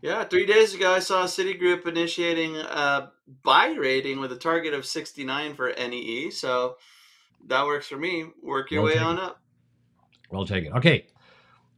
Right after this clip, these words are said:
Speaker 2: Oxy. So I got assigned. I sold last week the fifty-seven put,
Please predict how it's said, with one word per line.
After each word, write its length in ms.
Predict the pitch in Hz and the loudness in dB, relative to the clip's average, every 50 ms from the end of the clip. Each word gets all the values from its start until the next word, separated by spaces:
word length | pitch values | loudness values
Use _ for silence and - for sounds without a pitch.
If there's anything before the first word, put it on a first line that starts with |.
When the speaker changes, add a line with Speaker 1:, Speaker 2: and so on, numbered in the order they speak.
| _ _ _ _ _ - | _ _ _ _ _ 2
Speaker 2:
Oxy. 580 | 143 160 151 139 - 151 139 131 123 117 101 95 | 4 4 4 4 4 4 6 6 6 4 2 -2
So 640 | - - - 170 180 196 196 180 160 143 123 117 - | -4 0 4 4 6 6 6 6 6 6 4 2 0
I 140 | 127 151 196 | -2 -2 -2
got 200 | 208 202 220 214 | -2 -2 -4 -4
assigned. 600 | 202 - - 202 226 247 190 131 107 92 - - - _ _ _ - | -4 -2 -2 -2 0 0 0 0 0 -2 -6 -10 -18 _ _ _ -2
I 160 | 120 123 123 | 0 0 0
sold 500 | 117 - - 160 175 170 151 120 101 104 | 0 0 2 4 4 6 4 4 2 0
last 320 | 113 117 120 123 117 - - | 0 0 0 0 -2 -2 0
week 300 | 123 135 127 113 95 - | 2 2 2 2 0 -2
the 100 | 104 98 | -4 -4
fifty-seven 640 | 92 - 120 113 - 117 107 - 117 113 113 131 127 | -2 -2 -4 -4 -2 -4 -4 -2 -2 0 0 0 0
put, 340 | - 156 170 180 - - | 2 0 0 0 -2 -8